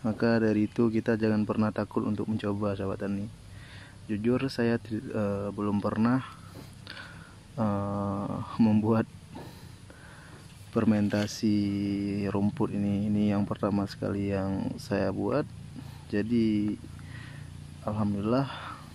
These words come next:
Allah memberikan saya, eh,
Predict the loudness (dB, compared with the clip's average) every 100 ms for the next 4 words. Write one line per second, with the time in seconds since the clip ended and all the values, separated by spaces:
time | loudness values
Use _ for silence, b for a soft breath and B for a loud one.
0 | B B -2 2 4 4 4 2 2 -4
1 | 0 -2 0 -2 -2 0 -2 -4 -8 B
2 | B B B B B B -20 -6 -2 0
3 | -2 -2 -2 -2